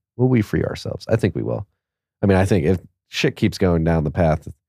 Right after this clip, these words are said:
that it does, well, so that's, like, the conversation. I think we're at the suddenly part 'cause I think people are beginning to lose confidence in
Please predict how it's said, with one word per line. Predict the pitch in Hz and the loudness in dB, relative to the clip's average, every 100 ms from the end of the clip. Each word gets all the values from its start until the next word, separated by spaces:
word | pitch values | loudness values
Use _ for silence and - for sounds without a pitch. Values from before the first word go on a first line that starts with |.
| _ _ _ _ _ _ _ _ - | _ _ _ _ _ _ _ _ -2
that | 92 82 | 0 2
it | - | 2
does, | 87 78 76 73 - | 2 4 2 -2 -4
well, | - 120 107 | 0 2 2
so | 151 | 2
that's, | 135 127 - | 2 2 0
like, | 120 92 65 - | -2 -2 -8 -4
the | 107 | -2
conversation. | 113 101 90 90 82 | 0 0 2 0 2
I | 113 | 0
think | 170 | 2
we're | 131 | 2
at | - | 0
the | - | 0
suddenly | 95 85 78 | 0 2 0
part | 82 78 | 0 0
'cause | 85 | 0
I | 95 | -2
think | 101 92 | 0 0
people | 82 80 | 0 0
are | 76 | 0
beginning | 78 80 78 | -2 -2 -2
to | 80 | -2
lose | 78 - | -2 -2
confidence | 69 69 - 69 64 - - _ _ _ _ - | -4 -2 -4 -6 -6 -10 -12 _ _ _ _ 0
in | 110 92 78 69 | 2 4 2 -2